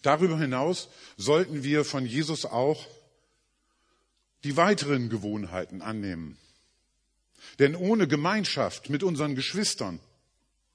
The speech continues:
ohne das regelmäßige Gebet, ohne das Lesen in Gottes Wort und ohne das Hören der gesunden Lehre wenden wir uns relativ flott von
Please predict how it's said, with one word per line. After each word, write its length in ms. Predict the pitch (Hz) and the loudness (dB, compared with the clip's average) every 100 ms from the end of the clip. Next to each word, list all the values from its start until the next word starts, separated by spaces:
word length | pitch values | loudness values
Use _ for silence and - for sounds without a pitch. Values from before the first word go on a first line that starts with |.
| _ - - - - | _ -20 -20 -12 2
ohne 260 | 202 196 | 4 4
das 260 | 151 139 139 | 4 2 2
regelmäßige 720 | 170 190 170 165 - 143 147 | 0 2 0 0 -2 -4 -2
Gebet, 480 | 151 143 202 175 208 | -2 0 0 0 0
ohne 240 | 196 190 | 2 4
das 200 | 160 143 | 4 0
Lesen 400 | 151 180 190 160 | 0 0 0 -2
in 120 | 151 | -2
Gottes 380 | 135 147 143 139 | -2 -2 -6 -4
Wort 320 | 175 180 147 - - - - | 0 0 0 -6 -20 -20 -12
und 160 | - 139 | -2 0
ohne 300 | 208 226 180 | 2 4 6
das 280 | 143 - - | 4 0 0
Hören 340 | 196 208 170 | 4 4 4
der 120 | 143 | 2
gesunden 480 | 135 131 185 190 147 | 2 2 2 2 -2
Lehre 480 | 139 175 175 120 95 - - _ _ _ _ _ _ _ | 0 2 2 2 -4 -6 -20 _ _ _ _ _ _ _
wenden 440 | 98 160 175 156 127 | 2 2 2 -4 -4
wir 260 | 147 156 | -2 -2
uns 460 | 127 131 120 - - _ _ _ _ | -2 -6 -6 -10 -12 _ _ _ _
relativ 540 | 120 165 160 - 147 | 0 2 0 -2 -8
flott 400 | - 123 120 - - _ _ _ _ _ _ _ _ _ _ _ | -6 -4 -4 -8 -20 _ _ _ _ _ _ _ _ _ _ _
von 380 | - 131 123 | -8 -6 -6